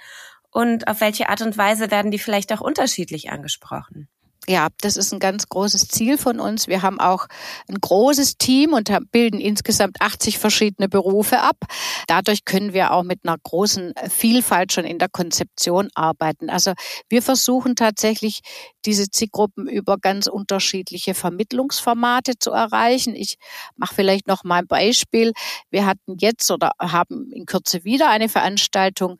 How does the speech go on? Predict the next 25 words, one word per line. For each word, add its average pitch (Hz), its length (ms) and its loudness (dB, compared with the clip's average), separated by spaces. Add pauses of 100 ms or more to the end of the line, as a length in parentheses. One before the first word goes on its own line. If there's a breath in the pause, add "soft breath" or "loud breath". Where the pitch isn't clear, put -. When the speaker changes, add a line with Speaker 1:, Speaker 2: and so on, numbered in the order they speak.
(380 loud breath)
Speaker 2:
bei 180 140 2
der 180 140 4
es 190 80 4
um 180 140 -2
die 185 140 -4
Sterne 220 640 2
in 196 100 -2
den 185 220 -4
Jahreszeiten 156 1040 -2
geht, 151 320 -4
im - 120 -14
Verlauf 143 440 -2
der 160 140 -4
Jahreszeiten. 190 920 0
Und 165 160 -2
das 220 220 2
ist 247 160 0
zum 240 160 0
Beispiel 220 400 2
ein 175 140 2
interdisziplinäres 190 1200 -2
Format, 165 540 0 (100)
bei 247 120 0
dem 226 340 -2
wir 226 240 2